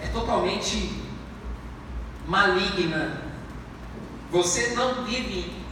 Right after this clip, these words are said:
de forma isolada em lugar nenhum desse mundo. Nem na sua empresa, nem na sua escola, nem na igreja, nem na sua família, lugar nenhum. Eu e você fomos gerados para viver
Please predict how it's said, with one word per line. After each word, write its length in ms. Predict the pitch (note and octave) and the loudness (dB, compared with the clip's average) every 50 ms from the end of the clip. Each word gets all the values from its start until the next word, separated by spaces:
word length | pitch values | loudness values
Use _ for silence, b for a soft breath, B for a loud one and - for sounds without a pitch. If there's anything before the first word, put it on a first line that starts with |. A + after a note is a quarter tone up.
| - | -4
de 140 | - G3 G3+ | -2 -2 2
forma 300 | - A3 A3+ A#3 A#3+ A3+ | 6 8 8 8 8 6
isolada 580 | - - G#3 G3+ G3+ G3+ A3+ B3 - - - C#4 | 2 4 4 6 8 10 10 8 8 6 4 2
em 140 | C#4+ D4 D4 | 2 2 4
lugar 500 | D4 D4 D4 D4+ B3+ C#4 D4 D4 D4 D#4 | 4 4 4 4 6 6 6 6 6 6
nenhum 580 | E4 D#4+ C#4+ C#4+ D#4+ F4 E4 - D#4 C#4+ - - D#4 - - E3+ | 4 6 6 8 8 8 8 6 2 0 -2 -2 -4 -6 -2 2
desse 280 | F#3 F3+ - - F3+ | 2 2 4 2 0
mundo. 360 | E3 E3 E3 E3 E3 E3 E3 E3 - - - - - - - - - - - - - - - | 0 0 0 0 0 -2 -4 -4 -6 -8 -10 -10 -10 -12 -12 -12 -12 -12 -12 -12 -8 0 4
Nem 200 | C4 E4+ F4 E4+ | 6 8 8 8
na 100 | D4+ D4 | 8 6
sua 180 | - C4+ B3+ | 6 4 4
empresa, 460 | - - - A#3 B3+ B4 B4+ B4+ C#4 C#4+ C#4 C5+ C5+ - - - - - - - - - - - - - - | 2 4 6 6 6 6 6 4 2 2 0 -2 -4 -4 -6 -8 -8 -10 -10 -12 -12 -12 -12 -12 -10 -2 2
nem 180 | A3+ D#4+ E4 E4 | 4 6 6 6
na 60 | D4 | 4
sua 160 | - - - - | 2 2 2 2
escola, 840 | - - - A#3+ A#3+ A#3+ B3 - - - - - - - - - - - - - - - - - | 2 2 6 8 10 10 10 10 6 4 2 0 -2 -4 -6 -6 -8 -10 -12 -12 -12 -14 -12 -4
nem 240 | - G#3+ C#4+ F4 E4 | 2 4 6 6 6
na 60 | D#4 | 6
igreja, 760 | C#4+ - - A#3+ B3+ C4 C4+ - - - - B3+ - - - - - - - - | 4 4 6 10 10 10 10 10 8 6 2 2 0 -2 -2 -4 -6 -4 2 4
nem 180 | D4 E4 D#4+ | 6 6 8
na 60 | D#4+ | 6
sua 220 | - D4+ C#4+ C4 - | 6 6 6 6 6
família, 680 | C#4 A#3 A3+ A#3+ C4 C#4+ C#4+ C#4+ C#4+ C#4+ C#4+ - - - - - - | 6 6 4 4 4 4 4 4 2 2 0 0 -2 -4 -6 -4 0
lugar 300 | A#3+ C#4+ D4 C#4+ D4 D4+ | 2 4 4 6 6 6
nenhum. 580 | D#4 E4+ F4+ E4 E4 F#4 - - - - - - - - - - - - - - - - - - - - - - - - - - - - - - - - - - | 6 6 8 8 8 8 6 6 4 2 0 -2 -4 -4 -6 -8 -8 -10 -10 -10 -10 -10 -10 -10 -10 -10 -10 -10 -10 -10 -10 -10 -12 -10 -10 -10 -12 -12 -10 0
Eu 200 | G3 G#3+ B3 C4 | 4 6 6 6
e 20 | A#3+ - | 6 4
você 200 | A3+ - C4 B3 | 2 2 2 0
fomos 260 | B3 C4+ C4+ C4 A#3+ G3+ | 0 0 -2 -2 0 2
gerados 340 | G#3 G3+ G3+ G3+ G3+ G3+ | 2 4 6 6 4 4
para 120 | - G3+ G#3 | 2 0 -2
viver 760 | G3 F#3 E3 F#3 G3+ F3+ E3+ E3+ - - - - - - - | -2 0 2 4 4 4 4 2 0 -4 -6 -6 -8 -8 -10